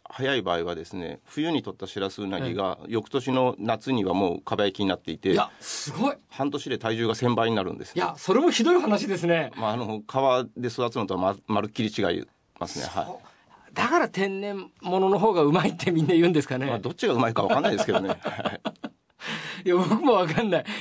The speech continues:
Speaker 1: はい。
Speaker 2: 養殖物の方がふわふわしてうまいっていう人もいるし、
Speaker 1: はい。
Speaker 2: 天然物の方が身が締まってうまいっていう人もいるし。
Speaker 1: その天然の場合、その時期にもよって、もう全然違うと思いますけどね。
Speaker 2: あ、そうなんですか。
Speaker 1: はい。
Speaker 2: え、時期って、うなぎのシーズンっていうのは？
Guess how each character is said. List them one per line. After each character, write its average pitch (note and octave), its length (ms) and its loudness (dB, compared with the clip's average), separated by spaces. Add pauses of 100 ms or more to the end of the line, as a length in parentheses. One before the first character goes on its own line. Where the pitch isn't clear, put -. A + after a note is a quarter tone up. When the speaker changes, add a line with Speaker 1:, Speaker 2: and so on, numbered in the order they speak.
Speaker 1:
は - 60 -10
い。 - 20 -4
Speaker 2:
養 A#3+ 140 0
殖 C4 160 0
物 C4 180 4 (120)
の B3 100 4
方 A3 80 2
が F3 120 4
ふ A#3+ 140 0
わ B3 120 6
ふ G#3 60 -2
わ F3+ 120 2
し E3 60 -10
て F3 80 -2
う D#3 80 2
ま F#3 120 2
い G#3 40 0
っ G3+ 60 -4
て F3 80 -2
い D#3 40 2
う - 20 -8
人 D#3 100 -6
も D3 60 0
い D3+ 80 2
る D#3+ 80 2
し、 D#3 300 -2
Speaker 1:
は G2+ 160 -2
い。 D2+ 40 -4 (200)
Speaker 2:
天 A3+ 200 2
然 B3 140 6
物 A#3 220 4
の A3+ 120 4
方 G#3+ 120 4
が D#3+ 80 2
身 D3+ 120 0
が G#3 120 2
締 A3+ 120 -6
ま A3 100 2
っ - 20 0
て F3+ 100 -2
う D#3 80 2
ま F3+ 120 2
い E3+ 60 -2
っ E3 40 -6
て F3 80 2
い - 20 2
う - 20 -4
人 E3+ 100 -4
も C#3+ 80 0
い C#3+ 60 0
る D3 100 -2
し。 C#3+ 360 -2
Speaker 1:
そ C3+ 80 -8
の A#2+ 60 -2
天 D3 180 0
然 E3+ 100 2
の F#3 80 -2
場 F#3 100 2
合、 F3+ 60 0
そ E3+ 80 -6
の B2+ 100 0
時 C#3 120 -6
期 E3+ 100 -4
に B2+ 120 2
も F#2 160 -4 (120)
よ G2 120 -6
っ - 20 -18
て、 F#2 120 -4
も F#2 240 -8
う F2 40 -8
全 G2+ 120 -4
然 G2+ 100 -4
違 G2 200 -2
う F#2 60 -6
と F2 80 -10
思 D2+ 100 -10
い D2 40 -10
ま D3 140 0
す C#3+ 60 -2
け F2 60 -6
ど C#2+ 60 -10
ね。 E2+ 120 -16
Speaker 2:
あ、 - 20 -20
そ G3 280 -2
う E3+ 40 -4
な C3+ 80 -6
ん A2 80 -12
で B2+ 60 -16
す A#2+ 60 -20
か。 - 80 -12
Speaker 1:
は - 100 -6
い。 E3 100 -4
Speaker 2:
え、 - 40 -8
時 G#3 220 -6
期 - 100 -8
っ - 40 -10
て、 C3 200 -2
う D3 160 -4
な G3 100 2
ぎ G#3+ 80 2
の A3+ 80 0
シ A3 200 0
ー - 20 0
ズ C#3+ 100 -2
ン C3 40 0
っ - 20 -10
て B2 80 -4
い - 20 -6
う A2 40 -6
の G2+ 80 -8
は？ D3 160 -6